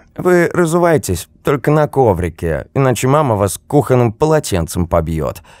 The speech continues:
Она не любит, когда в обуви дальше проходит». Он медленно прожевал, проглотил.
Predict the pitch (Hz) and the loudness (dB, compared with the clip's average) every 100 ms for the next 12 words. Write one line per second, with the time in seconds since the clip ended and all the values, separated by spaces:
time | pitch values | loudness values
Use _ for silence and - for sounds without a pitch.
0 | _ _ - 175 165 156 147 143 165 113 | _ _ -2 0 2 2 2 2 0 -2
1 | - - 95 80 82 92 82 85 82 78 | -2 -2 0 0 0 0 0 -2 -2 -2
2 | 80 76 71 - - 73 - 73 65 - | -2 -2 -4 -8 -4 -4 -4 -8 -8 -10
3 | - - _ _ 82 82 80 80 82 78 | -18 -20 _ _ -4 -2 0 0 0 -2
4 | 76 64 62 - 92 85 78 - 52 52 | -4 -4 -8 -8 -4 -4 -4 -8 -10 -2
5 | 76 85 78 - - 107 92 78 60 - | 0 0 -2 -8 -2 0 0 -2 -6 -10
6 | - - 69 71 69 | -14 -10 -6 -6 -8